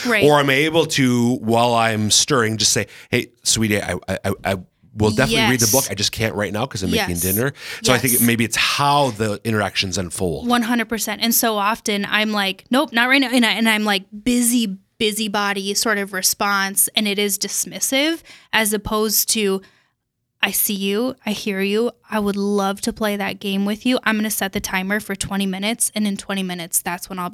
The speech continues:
Speaker 1: be ready to play the game," or
Speaker 2: Right.
Speaker 1: whatever, you
Speaker 2: Right,
Speaker 1: know?
Speaker 2: right.
Speaker 1: Um, I, and I, yeah, I don't, I don't know. I think it's, I think it's complex, but I think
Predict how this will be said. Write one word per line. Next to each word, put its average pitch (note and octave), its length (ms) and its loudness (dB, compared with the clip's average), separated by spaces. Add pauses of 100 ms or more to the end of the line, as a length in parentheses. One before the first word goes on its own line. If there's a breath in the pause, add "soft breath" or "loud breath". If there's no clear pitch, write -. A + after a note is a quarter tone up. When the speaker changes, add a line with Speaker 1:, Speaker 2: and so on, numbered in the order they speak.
Speaker 1:
be D#3 40 -12
ready F3+ 240 -10
to G#3 80 -10
play - 200 -12
the - 100 -16
game," - 340 -14
or G#3+ 80 0
Speaker 2:
Right. G3+ 180 2
Speaker 1:
whatever, F#3+ 680 -2
you A#3 140 2
Speaker 2:
Right, G#3+ 40 2
Speaker 1:
know? G3 260 -2
Speaker 2:
right. D#2 220 -4 (340 loud breath)
Speaker 1:
Um, G3 460 -2 (260)
I, B3+ 240 0
and B3+ 220 0
I, B3 140 0 (160)
yeah, B3+ 360 -2
I B3 120 4
don't, C4 160 2
I A#3+ 80 2
don't D4 140 4
know. C4 280 0 (180)
I A#3 100 0
think A#3+ 180 -2
it's, B3+ 120 -2 (120)
I A3 80 -4
think A#3+ 160 0
it's B3 100 -4
complex, G#3 720 -4
but A3+ 160 -2
I G#3+ 80 -2
think G#3+ 460 -4